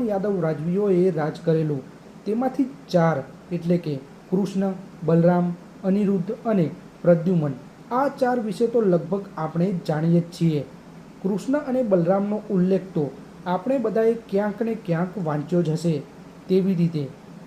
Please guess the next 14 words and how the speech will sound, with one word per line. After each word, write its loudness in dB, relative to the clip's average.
ઓખા 2
હરણમાં -2
કૃષ્ણના -2
પુત્ર -4
અનિરુદ્ધનો 0
ઉલ્લેખ 2
જોવા 2
મળે 2
છે. -2
ટૂંકમાં -2
આ 2
ચાર 4
યાદવ 4
રાજવીઓ 2